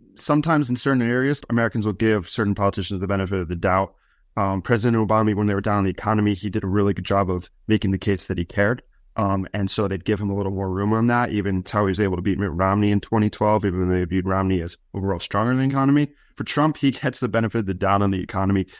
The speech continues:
to a huge degree when he was president, especially during the Great Recession, because they viewed him as a successful businessman and thought it was a strength of his,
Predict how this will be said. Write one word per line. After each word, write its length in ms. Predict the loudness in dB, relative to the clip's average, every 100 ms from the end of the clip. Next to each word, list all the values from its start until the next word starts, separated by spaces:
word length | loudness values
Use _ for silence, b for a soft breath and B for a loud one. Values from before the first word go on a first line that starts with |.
| B
to 160 | -2 0
a 60 | 2
huge 260 | 0 0
degree 260 | -8 -2 2
when 100 | 4
he 40 |
was 140 | 2 0
president, 520 | 2 2 4 0 0
especially 440 | -2 0 0 0
during 240 | 0 2 0
the 60 |
Great 180 | -2 -6
Recession, 480 | -6 0 0 0 -4
because 220 | -4 -4
they 120 | -4 -4
viewed 200 | -2 -4
him 140 | -2
as 200 | -2 -2
a 80 | -4
successful 540 | -8 -8 -2 -2 -2
businessman 600 | -4 -2 -2 -2 0 0
and 100 | 0
thought 140 | -2 -2
it 40 |
was 140 | -2 -6
a 60 |
strength 340 | -6 -6 -4 -6
of 80 |
his, 320 | -6 -8 -8